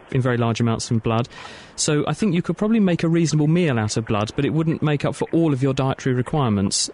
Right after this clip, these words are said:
And so you might want to eat some freeze-dried body pellets, which would subs-, uh, sort of supplement your intake. Uh,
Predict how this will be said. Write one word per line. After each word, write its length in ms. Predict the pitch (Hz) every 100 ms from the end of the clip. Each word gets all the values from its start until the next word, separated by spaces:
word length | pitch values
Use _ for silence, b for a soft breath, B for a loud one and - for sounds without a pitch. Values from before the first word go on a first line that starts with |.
| -
And 200 | 131 135
so 360 | - 143 139 127 B
you 100 | 156
might 280 | 143 156 -
want 160 | 143 131
to 100 | 143
eat 140 | 131
some 240 | - 135
freeze-dried 520 | 131 151 135 - 131 123
body 220 | 143 127
pellets, 520 | - 104 85 - - -
which 220 | 131 -
would 140 | 127
subs-, 400 | - 175 - - -
uh, 120 | 139
sort 200 | - -
of 20 |
supplement 420 | - 185 147 120
your 160 | 117 110
intake. 380 | 107 - 98 110 B B B B B
Uh, 260 | - 156